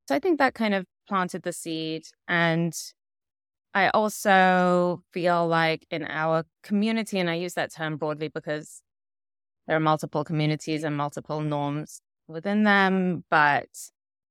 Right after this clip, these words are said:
certainly there's this pressure about, you know, you kind of, a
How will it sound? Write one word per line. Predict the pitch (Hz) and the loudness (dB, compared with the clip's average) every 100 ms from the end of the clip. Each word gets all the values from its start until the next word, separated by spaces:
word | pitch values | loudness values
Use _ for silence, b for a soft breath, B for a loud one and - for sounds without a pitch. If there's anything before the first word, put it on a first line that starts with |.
| _ _ - | _ _ -8
certainly | - 277 262 277 | 4 6 8 6
there's | 247 240 214 | 6 4 4
this | 208 | -2
pressure | - 208 185 - 196 | 2 2 2 4 2
about, | 175 170 170 175 | 4 4 4 2
you | |
know, | 185 175 | -2 -2
you | 175 | -2
kind | - 190 180 | -2 0 2
of, | 170 - | 0 -2
a | 160 | -6